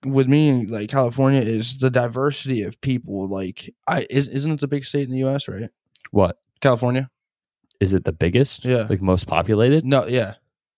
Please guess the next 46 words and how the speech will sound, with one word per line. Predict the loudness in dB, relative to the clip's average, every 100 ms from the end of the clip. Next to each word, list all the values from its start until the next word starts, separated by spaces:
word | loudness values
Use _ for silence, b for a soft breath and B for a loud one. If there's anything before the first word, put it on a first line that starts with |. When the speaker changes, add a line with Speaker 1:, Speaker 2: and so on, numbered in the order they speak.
| _
Speaker 1:
Yeah. | -6 -6 -4 2
Speaker 2:
I, | 2 0 -2
I, | -2 -2 -4 -2
I | 0
think | 0 0
it | 0
is. | 0 0 2
Speaker 1:
Yeah, | 2 2
Speaker 2:
I |
think | 2 2
Speaker 1:
that | 2
Speaker 2:
it |
Speaker 1:
in | 0
Texas, | -2 -2 -4 -8
right? | -8 -8 -10 0
Speaker 2:
Yeah, | 2 2
that | 4 4 4 0
in | -6
Texas, | -4 -4 -4 -6 -6 -8
'cause | -6 -4
it | -4
holds | -4 -6 -8
the | -8
most | -6 -8 -8
people. | -12 -10 -8 0
Speaker 1:
Yeah. | 0 0 -8 B B B
Speaker 2:
I, | 2 2
I |
Speaker 1:
So | 2
Speaker 2:
think | 2
it | 2
actually | 2 0 2
be, | 2
might, | 2 0 -2 -4 -6
that | -2 0 0
in | -4
New | -4
York. | -4 -4 -6 -12 -20 b b b
Speaker 1:
Oh, | 2 2
okay, | 0 0
Speaker 2:
I |
think | 0 0
for | 0
Speaker 1:
yeah. | 0
Speaker 2:
densest | 0 0 0 -2 2
population. | 2 2 -2 -2 -4 -4 -6